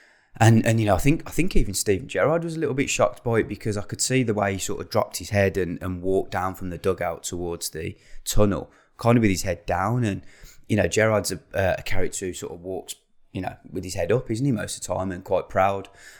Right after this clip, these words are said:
um, a-, and, and kind of bats things away, you know, even when they're, when they're negative. So, yeah, I, I presume he,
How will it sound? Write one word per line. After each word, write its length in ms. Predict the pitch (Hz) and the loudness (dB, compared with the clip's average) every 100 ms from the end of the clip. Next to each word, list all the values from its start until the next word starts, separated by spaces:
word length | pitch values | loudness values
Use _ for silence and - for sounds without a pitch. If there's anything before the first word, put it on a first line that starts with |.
| - | -6
um, 560 | 98 95 92 92 92 95 - - | -2 0 0 -4 -6 -12 -14 -8
a-, 200 | 98 - | -4 -4
and, 160 | 98 - | -4 -8
and 140 | 95 90 | -10 -4
kind 320 | 101 95 95 | -2 -2 -4
of 240 | 92 - _ _ | -6 -12 _ _
bats 280 | - 92 - | -6 -4 -4
things 300 | - 95 92 | -4 -4 -4
away, 320 | 90 95 107 | 0 2 2
you 240 | 123 85 92 | 0 -4 -6
know, 120 | 90 | -4
even 280 | 95 95 92 | -4 -4 -6
when 180 | 92 90 | -6 -4
they're, 180 | 90 - | -6 -4
when 140 | 95 | -8
they're 100 | 87 | -6
negative. 420 | 95 117 - 120 | -4 -4 -4 -6
So, 300 | - 107 101 98 - - - - - | 0 4 4 0 -18 -20 -20 -8 6
yeah, 300 | 139 147 135 | 6 8 4
I, 140 | - | 2
I 40 | - | 2
presume 340 | 120 107 117 | 2 6 4
he, 320 | 113 113 107 | 4 0 -2